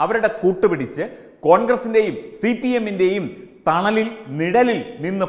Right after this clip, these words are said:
പ്രവർത്തിക്കുകയാണ് എന്നുള്ള കാര്യം ഇതിനു മുൻപും പലകുറി റിപ്പോർട്ട് ചെയ്യപ്പെട്ടിട്ടുണ്ട്. ഇവിടെ കേന്ദ്ര ഏജൻസികൾ ഉൾപ്പെടെ ഈ വിഷയങ്ങൾ ചൂണ്ടിക്കാട്ടിയിട്ടുണ്ട്. ഇവിടെ കേരളത്തിൽ ഒരു ഭീകര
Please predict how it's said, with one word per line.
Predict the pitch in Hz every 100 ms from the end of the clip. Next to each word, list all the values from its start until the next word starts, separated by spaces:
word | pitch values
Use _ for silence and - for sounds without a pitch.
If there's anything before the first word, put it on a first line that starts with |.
| 180
പ്രവർത്തിക്കുകയാണ് | 165 185 185 - 165 165 156 147 147 151
എന്നുള്ള | 151 147 143 -
കാര്യം | 147 160 135 92 - - 143
ഇതിനു | 160 156
മുൻപും | 175 208 208 147 175
പലകുറി | 208 226 190 165 151
റിപ്പോർട്ട് | - 185 185
ചെയ്യപ്പെട്ടിട്ടുണ്ട്. | 165 147 139 - 139 127 110 - - 135
ഇവിടെ | 156 156 160
കേന്ദ്ര | 190 226 226 170 180
ഏജൻസികൾ | 175 190 190 170 165
ഉൾപ്പെടെ | 160 160 147 - - -
ഈ | 208 190
വിഷയങ്ങൾ | - 156 135 127
ചൂണ്ടിക്കാട്ടിയിട്ടുണ്ട്. | 196 180 151 92 92 85 78 - - _ _ _ _ 175
ഇവിടെ | 226 254
കേരളത്തിൽ | 240 247 262 247 185 175
ഒരു | 175 151
ഭീകര | 214 233 226